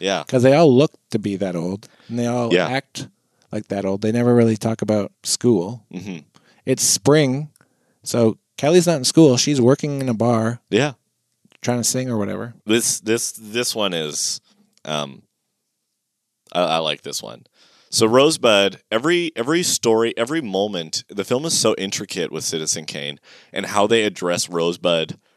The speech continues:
Speaker 1: and have it be, it's, it's present, but you don't know it's there until the end, and you're like, "Oh shit,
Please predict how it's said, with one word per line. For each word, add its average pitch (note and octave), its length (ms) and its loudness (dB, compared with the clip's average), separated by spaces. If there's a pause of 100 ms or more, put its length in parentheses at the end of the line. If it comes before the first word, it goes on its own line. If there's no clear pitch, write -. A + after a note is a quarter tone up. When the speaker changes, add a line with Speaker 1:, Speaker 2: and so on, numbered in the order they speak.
(100)
Speaker 1:
and F2+ 120 -12
have F#2+ 180 -4
it E2 100 -6
be, F2+ 360 -4 (180)
it's, A2 260 -2
it's G#2+ 160 -4
present, D3 580 -2 (380)
but A#2 120 0
you A#2 160 -2
don't G#2+ 240 0
know A2 160 0
it's - 160 -4
there F#2 160 -2
until F2+ 220 -6
the F2 140 -8
end, E2 240 -6
and D2+ 120 -12
you're E2 80 -8
like, D#2 300 -6
"Oh D#3 420 -4
shit, E3 540 -2